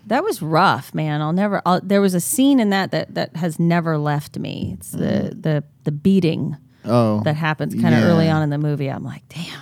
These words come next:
Speaker 2: Yeah.
Speaker 1: That was, that was one of those moments where I started to click over into never, ever watching violent movies again.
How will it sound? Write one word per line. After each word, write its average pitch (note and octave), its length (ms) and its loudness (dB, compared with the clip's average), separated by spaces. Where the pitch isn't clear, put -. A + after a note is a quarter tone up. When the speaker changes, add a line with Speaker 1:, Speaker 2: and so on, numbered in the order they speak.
Speaker 2:
Yeah. G#2 160 0
Speaker 1:
That G#3 100 4
was, G3+ 220 4
that G#3 160 4
was F#3+ 220 2
one F#3+ 220 4
of F3 80 4
those D#3 360 2
moments D#3+ 460 2
where D#3 100 2
I D3+ 60 4
started D#3 320 0
to D#3+ 60 -4
click - 320 -4
over D3+ 260 0
into D3 340 0
never, D3 640 2
ever C#3 320 -2
watching C3+ 460 -2
violent C3+ 340 -2
movies - 500 -6
again. - 560 -8